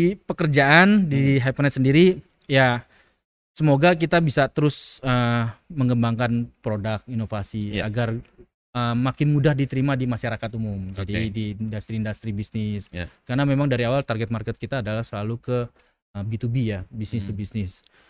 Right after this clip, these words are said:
Speaker 1: Ya mudah-mudahan kita juga bisa sampai ke go internasional. Karena sekali lagi sebenarnya managed service, managed service ini tuh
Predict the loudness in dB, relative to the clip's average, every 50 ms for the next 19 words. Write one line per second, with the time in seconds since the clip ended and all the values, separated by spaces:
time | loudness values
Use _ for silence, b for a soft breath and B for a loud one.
0 | b b b _ _ _ _ _ _ _ _ 2 4 4 4 4 4 2 2 2
1 | 2 4 4 4 6 6 6 6 4 4 4 2 2 0 -2 -6 _ -4 0 0
2 | 0 0 0 0 -2 -2 -2 -2 -4 -2 -2 -2 -2 0 -2 0 0 -2 -2 0
3 | -2 -2 -2 -2 -2 -2 -4 -4 -2 -2 -2 -2 -4 -4 -6 -8 -10 -10 -8 -4
4 | -4 -4 -4 -4 -4 -4 -2 -2 -2 -2 0 0 0 0 -2 -6 _ _ _ _
5 | _ _ -6 -2 -2 0 0 0 2 2 2 2 2 0 0 -2 -2 -2 -2 -4
6 | -6 -6 -8 _ _ _ -2 0 0 0 0 0 0 -2 -2 -2 -2 -2 0 0
7 | 0 2 2 2 2 2 0 -4